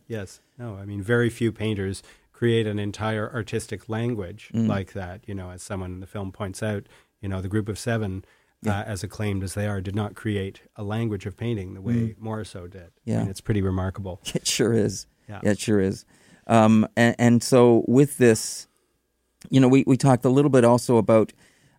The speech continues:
Speaker 2: uh, the, the people and the characters involved and how, uh, many of these people are, are not associated with the indigenous culture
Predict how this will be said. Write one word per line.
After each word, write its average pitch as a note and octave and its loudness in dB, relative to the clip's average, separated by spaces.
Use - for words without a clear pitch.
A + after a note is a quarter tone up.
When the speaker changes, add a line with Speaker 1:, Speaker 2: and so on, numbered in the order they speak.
Speaker 2:
uh, G2+ 0
the, G#2+ -2
the G#2 2
people A#2+ 2
and G#2 4
the G2+ 0
characters A2 2
involved G#2+ 4
and G#2+ 0
how, A2 2
uh, G2+ 0
many A#2+ 6
of G#2 2
these G#2+ -2
people A2 0
are, G#2+ 2
are G#2+ 0
not A#2+ 6
associated G2+ 0
with G#2 -2
the G#2 -4
indigenous G2+ -4
culture G2+ -4